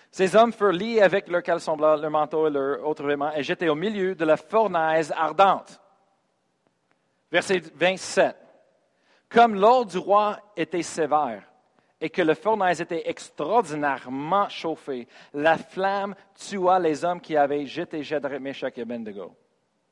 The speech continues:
C'était qui, les hommes qui ont fait ça ? Mais,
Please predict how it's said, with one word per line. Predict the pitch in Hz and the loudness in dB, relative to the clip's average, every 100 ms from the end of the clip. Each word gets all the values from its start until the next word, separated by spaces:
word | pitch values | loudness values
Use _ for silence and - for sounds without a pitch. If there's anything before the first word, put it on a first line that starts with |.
| _ _ _ _ _ _ _ _ | _ _ _ _ _ _ _ _
C'était | - - 143 | -20 -12 -12
qui, | - 196 208 - _ _ _ _ _ _ - | -10 -12 -12 -16 _ _ _ _ _ _ -8
les | 147 143 | -6 -2
hommes | 175 185 | -4 -4
qui | 170 | -6
ont | |
fait | 151 160 | -4 -6
ça ? | - 185 - _ _ | -6 -8 -10 _ _
Mais, | 151 151 147 | -2 -2 -2